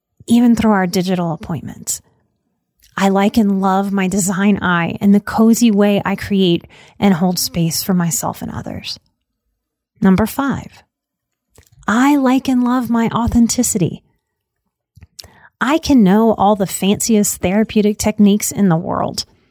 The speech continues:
I could keep getting whatever letters behind my name or certifications into perpetuity to fine-tune my skills,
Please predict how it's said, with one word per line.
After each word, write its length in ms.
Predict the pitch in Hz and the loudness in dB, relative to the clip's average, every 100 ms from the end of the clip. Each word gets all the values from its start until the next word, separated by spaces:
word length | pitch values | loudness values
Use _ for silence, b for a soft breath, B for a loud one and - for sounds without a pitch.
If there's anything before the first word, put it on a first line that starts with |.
| _ _ _ _ _ _ _ _ _ - | _ _ _ _ _ _ _ _ _ -4
I 120 | 247 | -2
could 200 | 277 196 | -2 -4
keep 300 | - 240 226 | 0 0 2
getting 340 | 208 202 220 190 | 2 2 4 4
whatever 340 | 170 202 208 | 2 2 0
letters 380 | 185 180 208 202 | 0 2 2 0
behind 440 | 185 180 196 202 | -6 -4 2 4
my 120 | 196 | 4
name 420 | 202 185 196 202 170 | 2 0 0 0 -2
or 60 | |
certifications 960 | 156 - 196 190 180 - 190 214 190 190 | -2 -2 -2 -2 -6 -2 0 2 2 2
into 220 | 190 202 | 0 -2
perpetuity 840 | - 202 - - - 196 190 190 190 | -4 -4 -4 -6 0 2 2 0 -2
to 120 | 170 | -8
fine-tune 720 | - 180 185 196 - 202 196 | -6 -2 0 0 2 2 2
my 160 | 185 | 2
skills, 560 | 220 - 170 170 185 - | 0 0 -2 0 -2 -4